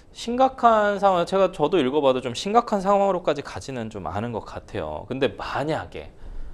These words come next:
아주 만약에 목숨이 위태로운 상황으로까지 만약에 갔다면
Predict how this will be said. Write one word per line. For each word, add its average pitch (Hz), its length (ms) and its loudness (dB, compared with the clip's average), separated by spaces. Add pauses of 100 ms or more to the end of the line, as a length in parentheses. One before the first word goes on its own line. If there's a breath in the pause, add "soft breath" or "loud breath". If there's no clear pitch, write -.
(140)
아주 127 320 0
만약에 117 680 2
목숨이 117 600 -6
위태로운 175 720 -4
상황으로까지 135 840 -2
만약에 95 300 -6
갔다면 95 880 -2